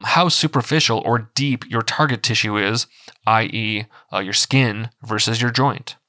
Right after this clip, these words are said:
Your skin being superficial, your joint being deep. And typically, the deeper the tissue, the larger the dosage, because the light has to travel through more tissue to get to its ultimate destination, and it's losing some of its light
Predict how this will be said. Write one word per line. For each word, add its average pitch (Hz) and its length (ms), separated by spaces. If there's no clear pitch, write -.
Your - 60
skin 104 280
being 104 140
superficial, 135 760
your 117 140
joint 107 320
being 110 260
deep. 120 360
And 165 140
typically, 127 480
the 127 120
deeper 151 440
the 214 140
tissue, 117 600
the 123 100
larger 117 680
the 120 160
dosage, 127 600
because 113 340
the 104 60
light 120 240
has 131 160
to 117 100
travel 123 480
through 117 240
more 104 400
tissue 110 540
to 113 120
get 123 200
to 120 100
its 110 180
ultimate 123 320
destination, 110 720
and 120 100
it's 110 160
losing 123 640
some 117 240
of 110 100
its 107 160
light 110 380